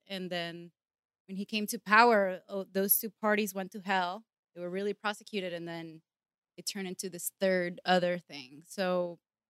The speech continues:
when Trump came to power, I, I just can't stop. Every time something happens, like, I can't stop, like, going back to Venezuela,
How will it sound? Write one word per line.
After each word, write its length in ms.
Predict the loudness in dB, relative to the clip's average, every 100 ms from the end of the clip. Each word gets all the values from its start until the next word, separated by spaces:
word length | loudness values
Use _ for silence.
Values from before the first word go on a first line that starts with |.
| _ _ _ _ _ -12
when 140 | -8
Trump 240 | -2 -4
came 160 | -4 -8 -6
to 80 |
power, 420 | 6 10 10 8 6
I, 200 | 2 -2
I 100 | -8
just 280 | -12 -12 -8
can't 220 | -6 -4
stop. 240 | -4 -4 -6 -6
Every 220 | -2 -2
time 240 | 0 -2
something 300 | -2 -4 2
happens, 360 | 4 4 4 -6
like, 160 | -6 -6
I 80 | -12 -10
can't 160 | -8 -6
stop, 180 | -6 -8 -2
like, 180 | -2
going 220 | 0 -4 -2
back 220 | -2 -2
to 80 | -6
Venezuela, 560 | -6 -6 -6 -4 -6